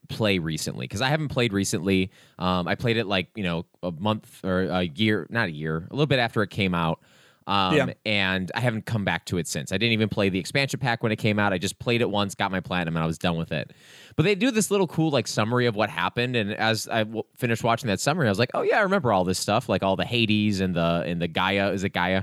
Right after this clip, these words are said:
Speaker 1: Right? Yeah.
Speaker 2: Yeah. Narrated by Lance Reddick,
Speaker 1: And you know what?
Speaker 2: who
Speaker 1: I'm telling you, he, you know, M-, Morgan
Speaker 2: Best in
Speaker 1: Freeman
Speaker 2: the
Speaker 1: will
Speaker 2: game.
Speaker 1: die
Speaker 2: Best,
Speaker 1: one day.
Speaker 2: yes.
Speaker 1: He will die one
Speaker 2: Oh.
Speaker 1: day.
Speaker 2: <laughs> Oh, no.
Speaker 1: I'm just saying it's gonna happen in the voice of
Speaker 2: It's
Speaker 1: God,
Speaker 2: gonna
Speaker 1: and unless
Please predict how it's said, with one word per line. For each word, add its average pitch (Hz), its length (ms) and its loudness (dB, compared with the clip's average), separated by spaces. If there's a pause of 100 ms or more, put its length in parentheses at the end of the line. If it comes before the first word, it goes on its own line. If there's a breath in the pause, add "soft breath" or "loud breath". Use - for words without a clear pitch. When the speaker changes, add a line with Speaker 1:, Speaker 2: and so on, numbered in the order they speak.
(120)
Speaker 1:
Right? 95 280 -2
Yeah. 90 180 -2 (140)
Speaker 2:
Yeah. 156 340 2
Narrated 175 480 2
by 156 480 2 (140)
Lance 170 440 2
Reddick, 151 300 4
Speaker 1:
And 110 100 0
you 113 100 4
know 131 120 4
what? 135 220 4
Speaker 2:
who 131 80 0
Speaker 1:
I'm 113 60 -4
telling 139 300 2
you, 90 280 -2
he, 139 280 0
you 120 160 -2
know, 120 300 2 (140)
M-, 120 180 -8
Morgan 151 320 2
Speaker 2:
Best 143 120 -2
in 190 40 10 (120)
Speaker 1:
Freeman 180 180 6
Speaker 2:
the 165 40 4
Speaker 1:
will 170 100 8
Speaker 2:
game. 123 80 2
Speaker 1:
die 117 200 4
Speaker 2:
Best, - 120 6
Speaker 1:
one 87 140 4
day. 82 180 0
Speaker 2:
yes. 147 200 0
Speaker 1:
He 139 100 2
will 143 140 2
die 135 240 2
one 131 160 2
Speaker 2:
Oh. 202 80 4
Speaker 1:
day. - 260 0
Speaker 2:
<laughs> - 40 -20 (260)
Oh, 233 80 4
no. 202 120 4
Speaker 1:
I'm 147 100 4
just - 180 6
saying 277 200 4
it's 151 120 0
gonna 196 140 2
happen 147 420 0
in 127 140 0
the 135 80 4
voice 160 220 2
of 175 60 4
Speaker 2:
It's 143 80 2
Speaker 1:
God, 175 220 4
Speaker 2:
gonna 139 60 2
Speaker 1:
and 131 120 2
unless - 20 2